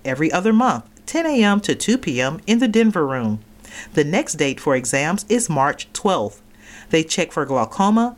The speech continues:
cataracts, diabetic retinopathy, macular degeneration, and other diseases of the eye. Insurance is accepted except Kaiser and Denver Health Plans.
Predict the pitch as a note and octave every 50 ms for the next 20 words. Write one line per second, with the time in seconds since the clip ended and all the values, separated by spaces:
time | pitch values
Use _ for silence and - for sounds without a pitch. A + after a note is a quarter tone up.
0 | - - - C4+ D4 D4+ C4 E3+ C3+ A#2 A2 G#2 - - - - D#3+ - E3 G3+
1 | B3+ C4+ A#3 G#3 G#3+ A3 A3 - D#3+ C#3+ D3+ F3+ F#3 F3 D3+ D#3 E3+ G3 - D#3+
2 | - - - A#2 A2+ B2 - - - - - - - C3+ D3+ F3+ G#3 - - A#3+
3 | A3 G#3+ G#3+ F#3 F#3 D#3+ - C#3+ C3+ B2 A#2 C3+ F3 A3+ A3+ - - C#3 C3+ C#3
4 | - - F3+ F#3 F#3 - - A#3+ C#4 D4 D4+ C#4+ C#4+ C4 A#3 F#3+ F3 E3+ D#3+ D#3+
5 | F3+ F3 F3 F3 C#3 C3 C3+ E3 D3 - D#3+ E3+ D#3 C3+ A#2+ A2 G#2+ G#2 - -
6 | - - - - - - - - E3+ A3+ C#4+ C#4 - - C#3+ C3+ C3+ D3 - C#3
7 | E3 D#3+ E3+ E3 - - - A3 A#3+ A#3+ - C3+ A#2 A2+ C3 C#3 - - E3 D#3
8 | - - - - A3 A3+ A#3+ A3 - B2+ A#2 A2 - - - - - - - D#3+
9 | D3 D3 C3+ - G#3+ B3 B3 B3 C4 A#3+ - A3 G#3+ G#3+ - - - F3+ C#3+ A#2+
10 | G#2 G2+ G#2 - -